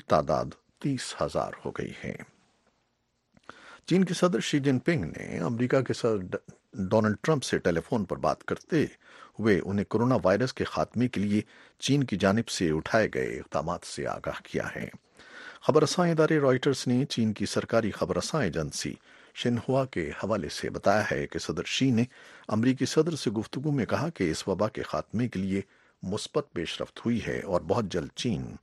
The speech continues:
اس سے شکست دے دے گا۔ دوران گفتگو چینی صدر نے امریکی ہم منصب پر زور دیا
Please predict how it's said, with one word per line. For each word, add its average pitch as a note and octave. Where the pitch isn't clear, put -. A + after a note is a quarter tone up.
اس G#2
سے -
شکست -
دے B1
دے G#1+
گا۔ G#1+
دوران C3
گفتگو B2
چینی G#2+
صدر B2
نے D#2
امریکی E2+
ہم F2+
منصب F2
پر C#2
زور D#2
دیا G#2